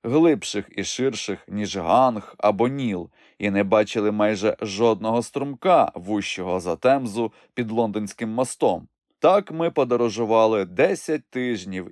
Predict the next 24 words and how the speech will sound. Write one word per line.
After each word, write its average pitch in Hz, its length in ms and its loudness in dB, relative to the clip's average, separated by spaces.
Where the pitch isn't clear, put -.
і 101 120 -4
мене 104 260 2
показували 101 760 2
у 104 140 -6
вісімнадцяти 101 840 -4
великих 95 440 -8
містах, 92 600 0
не 104 160 -2
рахуючи 101 540 0
багатьох 98 480 -2
сіл 98 420 -8
та 92 140 0
окремих 92 480 -4
осель. 120 420 -2
Двадцять 151 580 0
шостого 113 500 -2
жовтня 120 680 -2
ми 123 380 -6
прибули 147 640 0
до 120 160 0
столиці, 101 840 -2
що 95 200 -4
звалася 92 640 0
Лорбрулгрут, 110 1120 -2